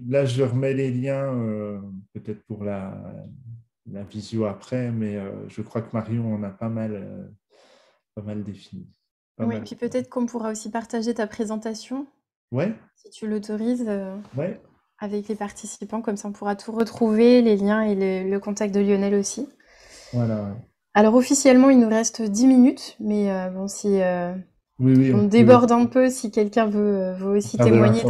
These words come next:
Speaker 1: l'informel.
Speaker 2: dispositif, euh, voilà, d'être un peu dans l'informel, euh, je pense qu'on peut un petit peu se le permettre. Euh, garder un peu de temps pour des questions, puis après, on voit si, euh, si quelqu'un veut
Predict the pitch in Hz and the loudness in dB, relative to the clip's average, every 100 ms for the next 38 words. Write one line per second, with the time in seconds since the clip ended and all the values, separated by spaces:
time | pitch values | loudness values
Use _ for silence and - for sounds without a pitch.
0 | 214 131 131 - 226 226 214 - 233 - | 2 2 0 0 0 0 -2 -4 -4 0
1 | 214 196 190 185 190 214 190 190 185 - | 2 2 0 0 2 0 -2 -6 -8 -4
2 | 202 226 208 214 214 208 208 220 220 233 | -2 0 2 2 2 0 0 0 2 2
3 | 240 208 190 - _ _ _ - 196 - | 2 0 -6 -14 _ _ _ -12 -8 -6
4 | 196 202 214 196 196 - 214 208 196 196 | -6 -4 -2 -2 -6 -8 -6 -2 -2 -4
5 | 190 214 247 - _ _ _ _ - 190 | -4 -4 -6 -10 _ _ _ _ -6 -2
6 | 196 202 208 208 233 233 214 226 202 214 | 0 0 0 0 0 0 -2 -2 0 2
7 | 220 208 - 320 - 202 196 233 220 190 | 0 -2 -2 -4 -4 -8 -6 -6 -4 -2
8 | 208 208 202 180 170 165 - - 170 196 | -2 -4 -8 -8 -8 -8 -10 -12 -8 -8
9 | 190 180 165 | -6 -8 -10